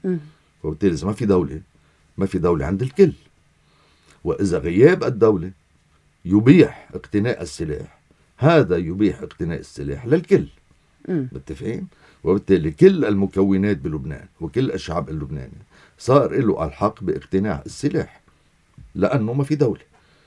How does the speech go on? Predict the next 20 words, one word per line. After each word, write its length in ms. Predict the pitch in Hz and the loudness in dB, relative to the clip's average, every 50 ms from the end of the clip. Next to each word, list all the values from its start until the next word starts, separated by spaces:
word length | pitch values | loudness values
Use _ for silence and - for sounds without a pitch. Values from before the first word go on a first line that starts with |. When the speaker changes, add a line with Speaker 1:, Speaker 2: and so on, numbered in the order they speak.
| _ _ _ _ _ | _ _ _ _ _
Speaker 2:
هل 240 | - 104 110 113 98 | -2 0 0 2 2
هذا 380 | 82 101 120 143 147 143 123 110 | 2 4 6 6 6 6 4 0
ما 100 | 110 110 | 2 2
يريده 420 | 101 95 95 123 113 98 82 76 | 2 2 2 2 0 -2 -4 -4
حزب 240 | 67 - 85 71 82 | -4 -10 -8 -8 -4
الله؟ 240 | - 135 151 180 190 _ - | -2 -2 -2 -4 -4 _ -4
لا. 220 | 156 151 - - - _ _ _ _ _ _ - - _ _ _ _ _ _ - - - - - - - - - - - - - - - _ _ _ - - | -2 -2 -2 -2 -6 _ _ _ _ _ _ -20 -20 _ _ _ _ _ _ -20 -20 -20 -20 -20 -20 -20 -20 -20 -20 -20 -20 -20 -20 -20 _ _ _ -6 -6
رح 120 | 101 - - | -4 0 2
أعطيكِ 400 | 127 135 135 156 156 139 - 107 | 2 4 6 6 6 6 4 -2
مثل. 300 | 92 85 - - - - - _ _ _ _ _ _ _ _ _ _ _ _ _ - - - - - - - - - - - - - - - - - | -6 -6 -8 -8 -10 -14 -18 _ _ _ _ _ _ _ _ _ _ _ _ _ -16 -16 -16 -16 -20 -20 -20 -18 -16 -16 -16 -18 -20 -20 -18 -8 -4
لبنان 400 | 98 117 123 139 165 185 175 131 | -2 0 2 2 2 4 4 2
اعتبريه 440 | 101 95 - - 117 123 135 139 139 | 2 0 0 -2 0 4 4 4 6
بناية. 440 | 117 113 104 101 82 73 - - - _ _ _ _ _ _ _ _ _ _ _ _ _ _ _ _ _ - | 4 2 0 0 -2 -4 -8 -16 -20 _ _ _ _ _ _ _ _ _ _ _ _ _ _ _ _ _ -6
بناية 300 | 143 160 156 110 98 147 | -4 -2 -2 -2 -2 -4
في 180 | 151 - 147 135 | -4 -4 -4 -2
عدة 260 | 117 127 127 85 80 | -2 -2 -4 -4 -6
شقق 340 | - - - - 92 107 - | -8 -8 -6 -4 -4 -4 -2
وعدة 240 | 113 104 87 - 85 | -2 -4 -4 -4 -8
طوابق. 640 | 71 - - 73 69 67 - - - - - - - _ _ _ - - | -10 -8 -8 -8 -8 -10 -12 -16 -20 -20 -20 -20 -20 _ _ _ -14 -12
أوكي؟ 340 | 95 101 - 123 139 160 | -12 -10 -8 -8 -8 -8